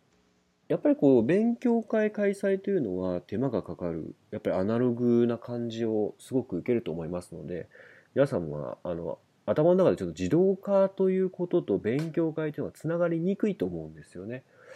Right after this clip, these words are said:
ですので、まあ、できるだけ具体的に、もう三名の先生から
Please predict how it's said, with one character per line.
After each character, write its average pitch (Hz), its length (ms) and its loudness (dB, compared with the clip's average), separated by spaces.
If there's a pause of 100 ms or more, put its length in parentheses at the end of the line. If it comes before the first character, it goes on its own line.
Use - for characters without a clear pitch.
(340)
で 147 120 2
す 156 140 -4
の 85 160 -2
で、 85 300 -2 (1200)
ま 101 100 0
あ、 - 40 -4
で 104 140 2
き 170 120 -4
る 180 60 2
だ 170 80 -2
け 175 100 0
具 110 160 -2
体 147 240 0
的 131 240 -4
に、 107 220 -4 (840)
も 107 80 -2
う 92 40 -6
三 123 320 0
名 87 120 -2
の 82 100 -8
先 117 260 -6
生 120 200 -4
か 90 160 -6
ら 113 300 -4